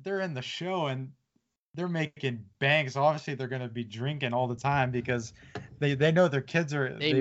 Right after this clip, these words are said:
Speaker 1: made
Speaker 2: it.
Speaker 1: it. Yeah.
Speaker 2: They made it. That's what it is.
Speaker 1: So
Speaker 2: They already made it. They don't
Speaker 1: so
Speaker 2: have
Speaker 1: they're
Speaker 2: to worry.
Speaker 1: celebrating every game, and I, I love it. I don't care. It doesn't, I think,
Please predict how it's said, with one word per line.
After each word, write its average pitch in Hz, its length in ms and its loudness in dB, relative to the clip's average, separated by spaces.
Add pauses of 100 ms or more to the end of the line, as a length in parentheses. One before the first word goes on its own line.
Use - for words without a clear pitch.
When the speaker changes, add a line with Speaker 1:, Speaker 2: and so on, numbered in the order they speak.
(120)
Speaker 1:
made 185 100 8
Speaker 2:
it. 165 160 4
Speaker 1:
it. 110 200 -10
Yeah. 160 220 6
Speaker 2:
They 170 60 4
made 202 240 4
it. 131 180 0
That's 180 280 -2
what 180 120 -2
it 180 40 -2
is. 170 60 -6
Speaker 1:
So 175 200 2
Speaker 2:
They 151 160 -4
already 170 320 -4
made 135 240 -8
it. 117 100 -10
They 123 120 -10
don't 131 120 -8
Speaker 1:
so 160 80 -4
Speaker 2:
have 165 80 0
Speaker 1:
they're 208 160 4
Speaker 2:
to - 80 -4
worry. 120 120 -8
Speaker 1:
celebrating 170 580 2
every 156 240 -4
game, 151 300 0
and 117 240 -6 (160)
I, 143 180 2
I 180 120 4
love 151 260 2
it. 110 100 -8
I 147 140 2
don't 170 160 -4
care. 143 380 -4 (440)
It 139 80 -8
doesn't, 170 380 -4
I 160 80 4
think, 165 340 -6